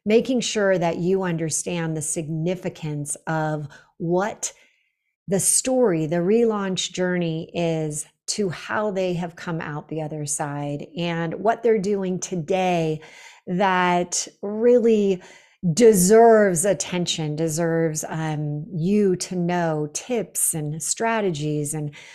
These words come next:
what they're doing from a business perspective, entrepreneur perspective, life, mindset. You are in the room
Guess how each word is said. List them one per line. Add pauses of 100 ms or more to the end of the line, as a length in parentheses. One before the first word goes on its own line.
(200)
what
they're
doing
from
a (120)
business
perspective,
entrepreneur
perspective,
life, (260)
mindset. (400)
You (500)
are (100)
in
the
room